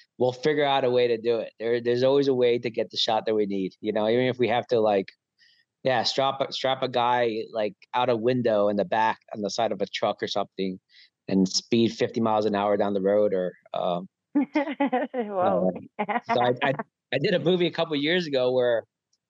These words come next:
Speaker 1: the guy was like, "Hey, I wanna do, like, this chase scene, but I'm not sure exactly how to do it." I said, "Well, you got a van, right?" It's like, "We'll just open the side of the van and you just pop the camera out the side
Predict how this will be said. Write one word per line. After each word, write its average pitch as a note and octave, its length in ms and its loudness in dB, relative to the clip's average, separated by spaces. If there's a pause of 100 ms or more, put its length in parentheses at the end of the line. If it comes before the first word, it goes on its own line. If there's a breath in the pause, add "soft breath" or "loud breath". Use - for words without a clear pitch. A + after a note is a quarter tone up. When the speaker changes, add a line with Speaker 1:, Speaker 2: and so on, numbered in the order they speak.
(280)
Speaker 1:
the A#2 60 -4
guy C3 220 0
was C3+ 100 0
like, C3 160 0
"Hey, D3+ 220 -8
I C3 120 0
wanna D3+ 240 -2
do, D#3 140 -2
like, C#3 180 0
this A#2+ 160 -4
chase D#3+ 440 -2
scene, A#2 240 -2
but G#2+ 120 2
I'm A#2+ 120 2
not B2 120 0
sure C3 200 0
exactly A#2 420 0
how G#2+ 140 0
to F#2+ 80 -4
do B2+ 220 2
it." F2+ 180 0 (160)
I F#2+ 120 -6
said, G#2+ 140 0
"Well, G#2 160 4
you A2+ 120 -2
got B2+ 120 2
a F#2+ 60 0
van, E3 320 0
right?" D#3 300 -2 (540 soft breath)
It's - 100 -12
like, G#2+ 140 0
"We'll C3 120 4
just C#3 200 0
open C#3 260 0
the C3 80 2
side C#3 280 0
of C#3 60 0
the B2 80 0
van C3+ 400 -2
and A#2 120 -6
you A#2+ 80 -10
just - 180 -12
pop C#3+ 180 -6
the C3+ 80 -2
camera C#3+ 340 -2
out B2+ 100 0
the A#2+ 80 -2
side C#3 480 -2